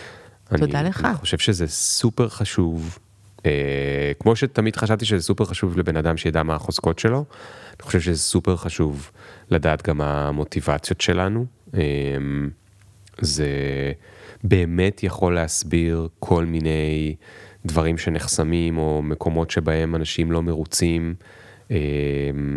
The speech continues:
Speaker 2: מאיפה שהם נמצאים, או מהעבודה שהם עושים, ואנחנו כל כך לא מורגלים לחשוב על זה במיפוי הזה. אנחנו הולכים למקומות שלימדו אותנו, זאת אומרת, יכול להיות שאנחנו חושבים,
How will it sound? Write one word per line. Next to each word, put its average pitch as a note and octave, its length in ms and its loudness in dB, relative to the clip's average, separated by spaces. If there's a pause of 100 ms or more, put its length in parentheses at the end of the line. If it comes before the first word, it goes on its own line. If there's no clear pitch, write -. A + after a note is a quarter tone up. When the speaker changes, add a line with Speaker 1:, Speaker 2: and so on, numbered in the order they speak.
(140)
Speaker 2:
מאיפה D#2 420 0
שהם E2+ 220 0
נמצאים, D#2+ 460 0
או D#2+ 60 0
מהעבודה D2+ 580 -2
שהם D#2+ 240 -2
עושים, D#2+ 460 -2 (640)
ואנחנו D#2+ 500 -2
כל - 220 0
כך A2 220 2
לא C3 80 2
מורגלים G2 720 0 (580)
לחשוב F#2 680 0
על A2 140 4
זה F2+ 160 0
במיפוי D#2 640 0
הזה. G#2+ 440 2 (540)
אנחנו F2 160 2
הולכים F2+ 240 2
למקומות A#2+ 460 0
שלימדו F2+ 1080 2
אותנו, D#2+ 260 -2
זאת - 100 -14
אומרת, D#2 180 -2
יכול G#2 180 2
להיות A2+ 120 0
שאנחנו G#2 220 -2
חושבים, G#2+ 240 2